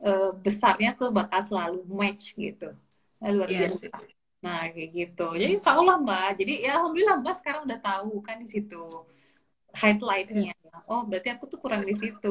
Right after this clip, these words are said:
Speaker 1: Berarti harusnya aku di sinilah aku belajar sama suami gitu. Jadi
Speaker 2: Pandemi itu benar-benar ini sih banget, apa ya, banyak hal gitu yang bisa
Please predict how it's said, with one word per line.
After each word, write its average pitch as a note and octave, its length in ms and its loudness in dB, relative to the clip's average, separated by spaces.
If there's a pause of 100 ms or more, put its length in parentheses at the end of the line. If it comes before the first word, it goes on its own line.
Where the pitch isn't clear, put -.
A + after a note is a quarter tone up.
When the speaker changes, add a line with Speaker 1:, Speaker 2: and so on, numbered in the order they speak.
(140)
Speaker 1:
Berarti G3 280 -2
harusnya G#3 300 2 (100)
aku - 120 -2 (100)
di C4+ 140 2
sinilah C#4 460 4
aku A#3+ 100 -2 (100)
belajar G#3 440 6
sama G#3 200 -4
suami F#3 340 -6 (120)
gitu. F3 120 -16 (100)
Jadi C#4 120 2
Speaker 2:
Pandemi D4 420 6
itu F#4 120 -4 (160)
benar-benar C#4 580 10 (340)
ini C#4 140 6 (100)
sih B3+ 180 4
banget, G3+ 220 8 (100)
apa G#3 160 2 (100)
ya, F#3+ 80 6 (260)
banyak C4+ 360 8
hal C4+ 180 12 (160)
gitu A3+ 160 2 (100)
yang G#3 140 6 (1400)
bisa A3+ 160 6